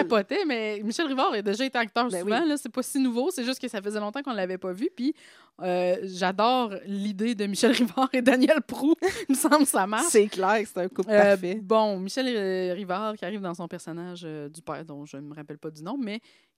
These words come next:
Speaker 1: qui, euh, revient vingt ans plus tard et qui nous explique pourquoi il était parti à l'époque. Il s'est trouvé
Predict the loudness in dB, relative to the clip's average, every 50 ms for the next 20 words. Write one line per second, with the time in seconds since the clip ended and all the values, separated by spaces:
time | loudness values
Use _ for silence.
0 | _ _ -10 -6 -4 -2 -2 -2 0 0 0 0 2 0 0 0 0 -2 -4 -4
1 | -4 -6 -8 -6 -6 -6 -8 -8 -8 -10 -12 -12 -12 -8 -4 -4 -2 -2 -4 -6
2 | -8 -12 -14 -10 -8 -8 -8 -8 -8 -10 -8 -8 -10 -12 -10 -14 -14 _ -14 -12
3 | -8 -6 -4 -4 -4 -4 -6 -6 -6 -8 -12 -12 _ -10 -8 -8 -8 -8 -8 -8
4 | -8 -8 -8 _ _ _ _ _ _ -14 -12 -10 -8 -6 -6 -6 -6 -6 -8 -8
5 | -8 -8 -10 -12 -12 -14